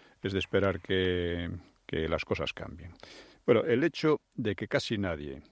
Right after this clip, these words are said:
quiera ver la importancia de la tumba de Franco, pues ya revela por sí solo una sociedad política en descomposición que puede arrastrar a la misma España.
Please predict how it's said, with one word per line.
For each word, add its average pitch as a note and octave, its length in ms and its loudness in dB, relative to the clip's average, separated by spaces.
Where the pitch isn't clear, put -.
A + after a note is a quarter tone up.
quiera B2 240 8
ver G#2+ 180 6
la E2+ 100 2
importancia F2 760 -4
de G#2 180 -4
la E2+ 140 -2
tumba A2 320 2
de G2+ 100 0
Franco, F#2 500 0
pues G2+ 180 2
ya C3+ 100 10
revela B2 300 8
por G#2 160 0
sí A2 140 -2
solo A#2 260 2
una G#2 140 4
sociedad G2+ 360 2
política F#2+ 600 0
en F2+ 100 0
descomposición G#2+ 840 0
que E2+ 160 0
puede A#2 300 6
arrastrar G2 480 2
a G#2+ 80 4
la F2 80 2
misma D#2+ 260 -6
España. D2 440 0